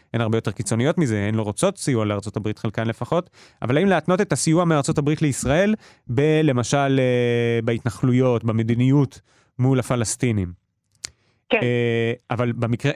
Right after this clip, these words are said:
Speaker 1: בנוגע לזה, אה, ג'ו ביידן הוא לחלוטין אולד סקול. אבל הפחד הוא
Speaker 2: נכון.
Speaker 1: כמובן שהדמוקרטים משמאל, אה, יכבידו עליו. ובכל זאת, הוויכוח בין
Speaker 2: אבל הם
Speaker 1: המפלגה
Speaker 2: לא, הם לא יכולות לת-, לגעת בסיוע הזה שאובמה חתם עליו, כן?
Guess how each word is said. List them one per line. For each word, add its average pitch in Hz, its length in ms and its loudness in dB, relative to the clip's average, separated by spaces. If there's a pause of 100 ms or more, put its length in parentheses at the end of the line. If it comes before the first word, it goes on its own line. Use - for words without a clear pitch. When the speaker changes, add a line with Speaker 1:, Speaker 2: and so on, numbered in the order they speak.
(120)
Speaker 1:
בנוגע 113 680 0
לזה, 170 320 2 (340)
אה, 131 40 0 (840)
ג'ו 143 120 2
ביידן 180 240 2
הוא 156 120 2
לחלוטין 139 380 -2
אולד 214 300 2
סקול. 101 360 -2 (800)
אבל 101 160 -4
הפחד 262 260 0
הוא 170 100 2
Speaker 2:
נכון. 147 120 2
Speaker 1:
כמובן 151 260 0
שהדמוקרטים 170 920 -2
משמאל, 147 520 0
אה, 127 460 0 (400)
יכבידו 120 380 -2
עליו. 95 160 -4
ובכל 110 400 0
זאת, 226 200 0
הוויכוח 131 640 -2 (140)
בין 127 180 -2
Speaker 2:
אבל 156 120 2
הם 254 60 4
Speaker 1:
המפלגה 254 340 4
Speaker 2:
לא, 262 60 -2
הם 240 120 0
לא 262 80 4
יכולות 302 420 0
לת-, 320 200 -2
לגעת 196 360 0
בסיוע 180 420 0
הזה 180 200 0
שאובמה 175 400 0
חתם 175 320 -2
עליו, 156 200 0
כן? 220 200 0